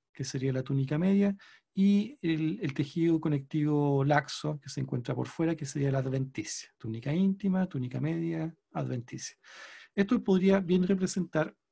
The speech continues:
<clears throat> lo que podríamos entender como un, una arteriola, ¿cierto? Eh, y, y en e-, y en esta arteriola, que la tenemos seccionada, ¿cierto? Eh, tenemos acá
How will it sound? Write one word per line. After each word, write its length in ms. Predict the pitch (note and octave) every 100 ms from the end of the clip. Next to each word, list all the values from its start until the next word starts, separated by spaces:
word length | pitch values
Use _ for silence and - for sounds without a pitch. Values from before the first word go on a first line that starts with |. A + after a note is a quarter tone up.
| -
<clears throat> 1000 | - C#3 C#3 - _ _ _ _ _
lo 140 | - C3
que 100 | C3+
podríamos 400 | B2 B2+ C3 C3+
entender 580 | B2+ C3 A2+ B2 C3 C3+
como 560 | C3 B2 A#2+ B2 A#2+ A#2+ - - _
un, 1000 | C#3 B2 A#2+ A#2 A2+ A2 G#2 G#2 A#2 F3 _ _ _
una 180 | D3 A#2+
arteriola, 580 | A2 - A#2+ C3+ F#2+ A#2+
¿cierto? 400 | - A2+ - F3+ - - - - -
Eh, 400 | - C3 C3 C3 -
y, 260 | D#3 D3+ G3+ C#3+
y 60 |
en 80 | D3
e-, 120 | G3+
y 120 | A3 C#3+
en 80 | G3
esta 440 | G3+ - G#3+ G#3+
arteriola, 800 | A#3 F#3 - F3+ D#3+ D3+ E3 G3+ _
que 120 | -
la 100 | A2+
tenemos 320 | A#2+ B2+ B2+
seccionada, 500 | - D#3+ - G3+ G#3+
¿cierto? 460 | F3 F#3 - G3 G3 - - _ -
Eh, 200 | D#3 C#3
tenemos 400 | C#3 D3+ D#3+ D3
acá 400 | E3 E3+ D#3